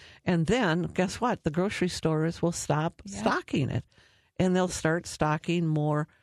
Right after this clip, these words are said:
Speaker 1: butter, olive oil, coconut oil, the fats that are healthy for us.
Speaker 2: Healthy stuff. So w-, we do talk about this all the time, but I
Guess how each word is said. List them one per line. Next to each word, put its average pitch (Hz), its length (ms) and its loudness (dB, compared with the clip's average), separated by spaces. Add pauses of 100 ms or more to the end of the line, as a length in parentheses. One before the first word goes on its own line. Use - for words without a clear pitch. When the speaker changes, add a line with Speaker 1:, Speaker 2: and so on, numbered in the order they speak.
(400)
Speaker 1:
butter, 160 500 2
olive 165 400 2
oil, 143 580 0 (120)
coconut 151 460 0
oil, 151 340 2
the 151 120 -2
fats 160 460 -4
that 190 140 0
are 175 80 0
healthy 196 440 -2
for 131 200 -2
us. 131 180 -2
Speaker 2:
Healthy 190 120 -6
stuff. 190 400 -8 (1400)
So 262 320 0 (160)
w-, - 340 -8 (180)
we 254 180 0
do 269 180 0
talk 233 320 -2
about 214 240 -2
this 220 340 -2 (100)
all 214 200 2
the 247 80 0
time, 196 500 -2
but 214 140 0
I 208 160 -2